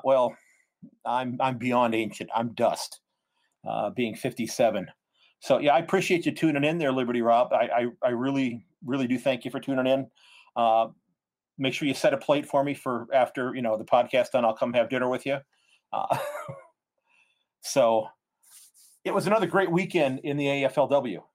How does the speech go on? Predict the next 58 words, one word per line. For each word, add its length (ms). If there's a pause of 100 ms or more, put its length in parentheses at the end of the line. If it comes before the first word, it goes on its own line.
(280)
And, 280
uh, 140
you 100
know, 300
there 120
were 60
a 40
couple 220
games 240
that 60
got 160
switched 320
up 120
in 80
the 60
last 280
minute, 320 (680)
unfortunately, 1040 (800)
you 80
know, 100
'cause 180
they, 120
they 200
had, 540
well, 280 (320)
I 80
guess 160
they 80
had 140
to 60
get 80
'em 100
in. 100
They're, 200
they're, 360 (180)
they're 160
doing 300
what 160
they 120
have 220
to 80
do 180
to, 160 (160)
to 120
play 600 (600)
the 60
nine-game 460
season. 400
And 100
hopefully 520
we 140
don't 180
have 180
to 80
worry 160
about 240
this 160
stuff 420